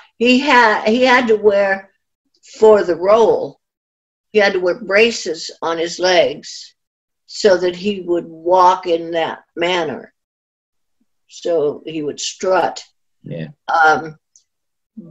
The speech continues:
Speaker 1: but that made it all the more difficult to do the things he did. Uh, carry someone up a ladder,
Speaker 2: Yeah.
Speaker 1: carry someone up a hill, pick up anything or anybody.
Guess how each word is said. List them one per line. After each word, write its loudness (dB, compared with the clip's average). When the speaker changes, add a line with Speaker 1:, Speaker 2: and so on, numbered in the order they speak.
Speaker 1:
but 2
that 2
made 2
it 0
all 4
the -2
more -2
difficult -2
to -12
do -10
the -14
things -4
he -10
did. -2
Uh, 0
carry 0
someone -4
up -4
a -4
ladder, 0
Speaker 2:
Yeah. -12
Speaker 1:
carry 2
someone -4
up -4
a -4
hill, 0
pick -8
up 0
anything -6
or -4
anybody. -2